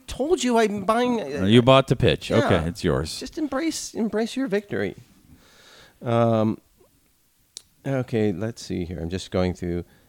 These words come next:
Speaker 1: Um, oh, uh, b-, b-, b-, b-, all right. There's just, um, Tyson, thank you for listening. I can't read all these, um, but he,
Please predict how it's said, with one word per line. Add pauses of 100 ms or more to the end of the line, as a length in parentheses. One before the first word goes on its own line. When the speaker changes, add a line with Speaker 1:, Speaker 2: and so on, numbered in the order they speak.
(200)
Speaker 1:
Um,
oh, (680)
uh, (360)
b-,
b-,
b-,
b-, (600)
all
right. (340)
There's
just,
um, (560)
Tyson,
thank
you
for
listening.
I
can't
read
all
these, (480)
um,
but
he,